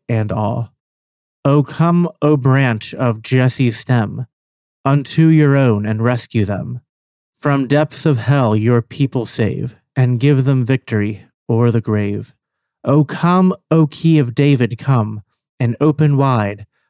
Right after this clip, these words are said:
our heavenly home. Make safe for us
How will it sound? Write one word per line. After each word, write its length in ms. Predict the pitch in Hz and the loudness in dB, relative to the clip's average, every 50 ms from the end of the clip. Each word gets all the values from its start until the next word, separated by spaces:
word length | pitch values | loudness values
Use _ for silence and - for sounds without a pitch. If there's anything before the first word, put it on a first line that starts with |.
| _ _ - | _ _ -4
our 200 | 120 117 110 104 | -2 -2 -2 -2
heavenly 480 | - - - 131 117 120 113 113 113 104 | -4 -4 -4 -4 -2 -2 -2 0 0 0
home. 420 | 95 117 113 104 98 98 98 - _ _ _ | 2 0 0 0 -2 -6 -10 -18 _ _ _
Make 320 | - 117 120 139 143 - - | -2 0 2 0 0 -2 -4
safe 300 | - - 180 170 147 - | -4 -2 0 0 0 -2
for 220 | - - 131 - | -2 -4 -4 -2
us 380 | - 117 110 - - - - | -2 -4 -6 -6 -10 -16 -18